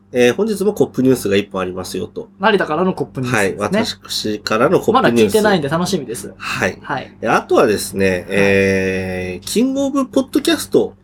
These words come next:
Speaker 1: とは？
Speaker 2: あー、前回言ってたもんね。
Speaker 1: そうだね。
Speaker 2: ポッドキャストアワードとはまた違うんでしょ？
Speaker 1: はい。キングオブポッドキャストです。
Speaker 2: キングオブ
Speaker 1: ポッドキャストの王とは？
Speaker 2: あー。
Speaker 1: もう何が王なんだと。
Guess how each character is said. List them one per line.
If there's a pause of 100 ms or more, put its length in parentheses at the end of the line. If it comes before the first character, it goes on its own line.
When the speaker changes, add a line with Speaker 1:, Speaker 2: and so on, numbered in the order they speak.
(220)
Speaker 1:
と
は？
Speaker 2:
あ
ー、
前
回
言
っ
て
た
も
ん
ね。
Speaker 1:
そ
う
だ
ね。
Speaker 2:
ポ
ッ
ド
キ
ャ
ス
ト
ア
ワ
ー
ド
と
は
ま
た
違
う
ん
で
し
ょ？
Speaker 1:
は
い。
キ
ン
グ
オ
ブ
ポ
ッ
ド
キ
ャ
ス
ト
で
す。
Speaker 2:
キ
ン
グ
オ
ブ
Speaker 1:
ポ
ッ
ド
キ
ャ
ス
ト
の
王
と
は？ (180)
Speaker 2:
あ (220)
ー。
Speaker 1:
も
う
何 (140)
が
王
な
ん
だ
と。